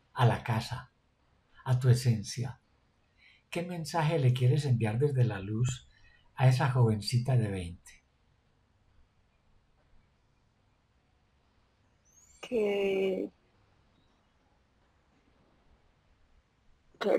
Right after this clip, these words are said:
Speaker 2: todo va a estar bien, <laughs> que no tenga miedo.
Speaker 1: No tengas miedo,
Speaker 2: Miedo.
Speaker 1: todo va a salir bien.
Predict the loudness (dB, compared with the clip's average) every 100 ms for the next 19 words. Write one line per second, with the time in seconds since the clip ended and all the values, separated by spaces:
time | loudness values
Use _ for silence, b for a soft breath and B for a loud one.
0 | 2 6 8 8 6 4 2 -2 -2 -2
1 | 2 6 6 4 0 -2 -4 -8 -8 -10
2 | -12 -16 -16 _ _ _ _ _ _ -12
3 | -8 -6 -6 -2 -2 0 -2 -2 -8 -8
4 | -8 _ _ _ _ -2 4 4 4 2
5 | 4 4 2 -4 -6 -6 -10 -14 -20 -12
6 | -8 -2 0 0 2 4 4 4 2 0
7 | -8 -10